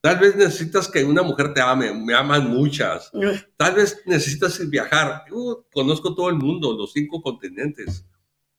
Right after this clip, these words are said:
Speaker 1: "Bueno, pero no te preocupes, mira, ya sé. Ve a ver a Garrick". "¿A Garrick?". "Sí, a Garrick. Todo aquel que lo ve muere de risa. Y a mí, a mí me haría reír. Claro, te lo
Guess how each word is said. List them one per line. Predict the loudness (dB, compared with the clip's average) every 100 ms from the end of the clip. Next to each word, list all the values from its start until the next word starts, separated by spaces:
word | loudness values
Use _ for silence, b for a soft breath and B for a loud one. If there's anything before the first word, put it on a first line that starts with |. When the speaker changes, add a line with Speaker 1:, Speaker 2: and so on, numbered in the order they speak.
| _ _ _ _ _ _
Speaker 1:
"Bueno, | -4 -4 -4 -6
pero | -10 -12 -12 _
no | -4
te | -2 -2
preocupes, | -2 0 -2 0 -4
mira, | -2 -2 -4 -6 -2
ya | 0
sé. | 0 -2 -2 -4 b b b _
Ve | 2
a | 4
ver | 4
a | 4
Garrick". | 2 -2 -8 -10 -20 _
"¿A | -2 0
Garrick?". | 2 0 -2
"Sí, | -6 -6 0
a | 0
Garrick. | 2 0 -2 -4 -2
Todo | 0 0
aquel | -2 -4
que | 0
lo | 0
ve | 2 0
muere | -2 0 0
de | 0
risa. | -2 -6 -6 -8 -12 b b
Y | 0 2
a | 4
mí, | 6 6 6 2 2
a | 2
mí | 2
me | 2
haría | 4 4 4
reír. | 2 0 -2 -6
Claro, | -4 -4 -2 -6 0
te | 0
lo | 0